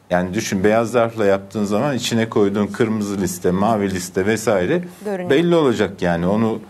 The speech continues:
Speaker 1: o üye de o oyu atarken tedirgin olacak. E, fişlenir miyim, mer-, genel merkeze bu şey olur mu falan diye. Aynısını Kayseri'de yaptılar. Yani genel merkez her türlü etik dışı şeyi yapacak seçimi kazanmak için.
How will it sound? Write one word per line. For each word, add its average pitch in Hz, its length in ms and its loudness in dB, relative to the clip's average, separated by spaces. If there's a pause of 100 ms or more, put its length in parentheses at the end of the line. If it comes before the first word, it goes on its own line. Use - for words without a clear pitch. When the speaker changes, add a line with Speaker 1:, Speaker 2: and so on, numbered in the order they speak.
(260)
Speaker 1:
o 110 240 2
üye 127 240 4
de 107 200 2
o 110 260 2
oyu 120 220 4
atarken 107 500 -4
tedirgin 147 480 -2
olacak. 92 420 -2 (480)
E, 85 240 -2
fişlenir 98 540 -2
miyim, 87 380 2
mer-, 90 120 0
genel 92 380 -4
merkeze 87 680 0 (120)
bu 73 360 -8
şey 90 220 -2
olur 82 220 0
mu 82 160 -6
falan 104 360 -2
diye. 78 200 0 (280)
Aynısını 147 460 0
Kayseri'de 139 580 0
yaptılar. 82 540 -2 (340)
Yani 107 260 2
genel 156 300 2
merkez 139 440 0
her 143 240 2
türlü 127 220 -2
etik 117 440 -2
dışı 117 240 -2
şeyi 131 260 2
yapacak 123 440 0
seçimi 92 380 -4
kazanmak 85 520 -2
için. 180 320 -6